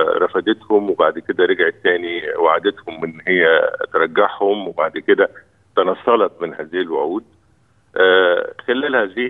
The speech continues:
ال-، الوقفة ال-، السلمية، آه، للتعبير عن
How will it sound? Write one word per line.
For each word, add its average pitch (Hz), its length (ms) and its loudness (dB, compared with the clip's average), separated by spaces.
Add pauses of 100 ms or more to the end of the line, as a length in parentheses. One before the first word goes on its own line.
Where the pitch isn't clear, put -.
ال-، 87 300 -8
الوقفة 87 960 0
ال-، 85 460 -8
السلمية، 98 1160 0 (500)
آه، 82 400 4
للتعبير 87 640 -2
عن 82 120 -4